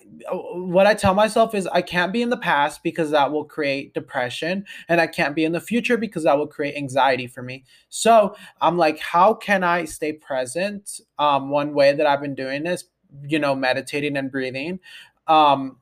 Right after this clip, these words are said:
literally just three, three minutes is all I need. It's just inhale, exhale,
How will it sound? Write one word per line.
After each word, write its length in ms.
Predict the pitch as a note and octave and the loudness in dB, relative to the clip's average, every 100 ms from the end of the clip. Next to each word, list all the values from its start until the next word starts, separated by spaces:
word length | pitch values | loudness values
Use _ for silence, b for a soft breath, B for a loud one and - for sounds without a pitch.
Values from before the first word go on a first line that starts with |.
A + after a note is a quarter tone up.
| _ | _
literally 720 | F3+ E3+ E3+ E3+ F#3 F3 F3+ | 0 4 4 2 2 2 2
just 320 | F3 E3+ - - | 2 -2 -6 -2
three, 240 | F3 F3 | 2 2
three 460 | D#3+ - C#3+ E3 E3+ | 0 -10 -2 0 2
minutes 360 | D3 D#3+ F3+ | 2 2 0
is 160 | D#3+ D3 | -4 0
all 160 | C#3 | 2
I 120 | C#3+ C#3 | 2 -2
need. 260 | C3 D#3 | -4 -2
It's 240 | E3+ - - | -2 -4 -8
just 200 | D3+ - | -8 -6
inhale, 380 | E3+ E3+ E3+ E3 | -4 0 2 2
exhale, 500 | D3+ - F3 G3 | 0 -2 2 2